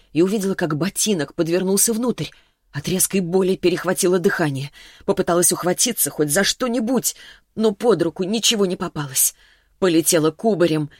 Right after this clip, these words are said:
и в итоге растянулась на земле. Страшная боль, подкатив к гортани, с криком вырвалась наружу.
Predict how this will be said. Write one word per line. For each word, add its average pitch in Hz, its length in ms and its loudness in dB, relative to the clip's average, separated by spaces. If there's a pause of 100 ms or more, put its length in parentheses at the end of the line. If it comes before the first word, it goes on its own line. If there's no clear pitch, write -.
(220)
и 214 120 2
в 208 100 4
итоге 240 440 2
растянулась 190 840 2
на 170 100 0
земле. 156 400 0 (480)
Страшная 175 720 2
боль, 185 400 4
подкатив 180 580 -2
к 131 80 -8
гортани, 175 720 0 (240)
с - 160 -2
криком 196 520 2
вырвалась 196 500 4
наружу. 196 600 2